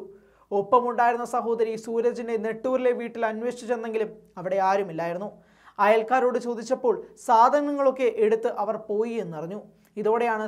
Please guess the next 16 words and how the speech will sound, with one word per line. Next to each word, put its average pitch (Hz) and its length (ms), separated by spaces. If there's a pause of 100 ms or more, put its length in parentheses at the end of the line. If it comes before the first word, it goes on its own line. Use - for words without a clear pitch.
(120)
സൂരജ് 233 440
ചതിച്ചു 226 440
എന്ന് 196 180
മനസ്സിലാകുന്നത്. 175 720 (500)
സൗഹൃദത്തിന്റെ 285 760 (240)
പുറത്ത് 262 400
ചെയ്ത 247 160 (260)
നല്ല 233 300
കാര്യത്തിന് 247 420
തിരിച്ചു 226 300
കിട്ടിയത് 226 360 (220)
ചതിയും 226 380 (100)
പിന്നിൽ 240 360
നിന്ന് 214 240
കുത്തലും 226 440
മാത്രമായിരുന്നു. 180 540